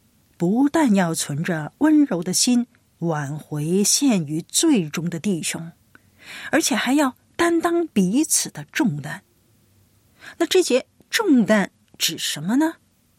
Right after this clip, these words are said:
那重担不是限制于上一节所谈论的事，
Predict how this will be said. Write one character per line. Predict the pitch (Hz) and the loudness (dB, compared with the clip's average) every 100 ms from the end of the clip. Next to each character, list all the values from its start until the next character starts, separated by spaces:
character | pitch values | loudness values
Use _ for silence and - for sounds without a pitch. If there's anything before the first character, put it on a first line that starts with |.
| _ _ _ _ - | _ _ _ _ -16
那 | - - | -14 -4
重 | 302 240 185 | 2 4 4
担 | 165 - - - _ | 0 -6 -16 -20 _
不 | 160 156 226 | -10 -2 0
是 | 302 233 | 0 -2
限 | - 262 214 175 | -2 0 2 0
制 | 151 - 196 | -2 0 0
于 | 156 151 175 | 0 -2 -2
上 | - - 311 220 | 0 0 2 2
一 | 185 | 2
节 | 160 160 175 | -2 -2 -2
所 | - 151 | -4 -6
谈 | - 175 165 | -6 -6 -4
论 | 170 190 160 | -2 0 -2
的 | 156 | -2
事， | - 165 | -2 -4